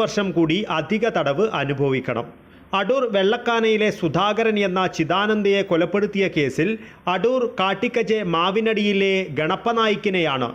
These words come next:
ജില്ലാ അഡീഷണൽ സെഷൻസ് കോടതി ഒന്ന് ജഡ്ജ് എ മനോജ്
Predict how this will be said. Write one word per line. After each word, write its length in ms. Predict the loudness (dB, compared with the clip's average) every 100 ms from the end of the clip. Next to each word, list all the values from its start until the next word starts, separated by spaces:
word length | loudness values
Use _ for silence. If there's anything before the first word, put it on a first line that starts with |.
| -4
ജില്ലാ 220 | -2 0 -2 0
അഡീഷണൽ 460 | -2 -2 -2 -2 0
സെഷൻസ് 380 | -2 -2 -6 -2
കോടതി 340 | 0 0 2 2 2
ഒന്ന് 200 | 2 0 0
ജഡ്ജ് 340 | -2 0 -2 -2 -8 -6 -2 0
എ 100 | 0
മനോജ് 420 | -2 0 -2 -2